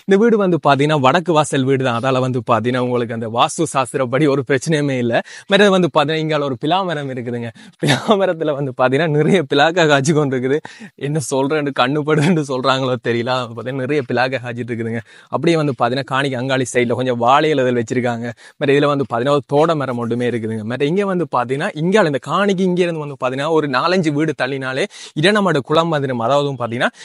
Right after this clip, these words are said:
இரணமடு குளத்தின மேட்டு பக்கம் தான் நாங்க நிக்கிறோம். அப்படிதானே? மேட்டு பக்கம் தான் நிக்கிறோம். அதால வந்து பாத்தீங்கன்னா, உங்களுக்கு தண்ணிக்கு பிரச்சனை இருக்காது. சில பேர் கேட்பாங்க, மேட்டு பக்கம் இருக்கால, தண்ணி இருக்குமா இருக்காதா? இங்க வந்து பாத்தீங்கன்னா, குழாய் கிணறு தான் அடிச்சிருக்காங்க.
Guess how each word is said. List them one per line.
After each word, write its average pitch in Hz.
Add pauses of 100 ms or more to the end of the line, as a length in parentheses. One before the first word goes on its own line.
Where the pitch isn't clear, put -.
(160)
இரணமடு 185
குளத்தின 156
மேட்டு 180
பக்கம் 135
தான் 151
நாங்க 131
நிக்கிறோம். 120
அப்படிதானே? 180 (500)
மேட்டு 185
பக்கம் 160
தான் 143
நிக்கிறோம். 156
அதால 160
வந்து 147
பாத்தீங்கன்னா, 135
உங்களுக்கு 160
தண்ணிக்கு 202
பிரச்சனை 175
இருக்காது. 139 (280)
சில -
பேர் 294
கேட்பாங்க, 160
மேட்டு 180
பக்கம் 151
இருக்கால, 135
தண்ணி 156
இருக்குமா 147
இருக்காதா? 131
இங்க 135
வந்து 139
பாத்தீங்கன்னா, 139
குழாய் 185
கிணறு 175
தான் 180
அடிச்சிருக்காங்க. 147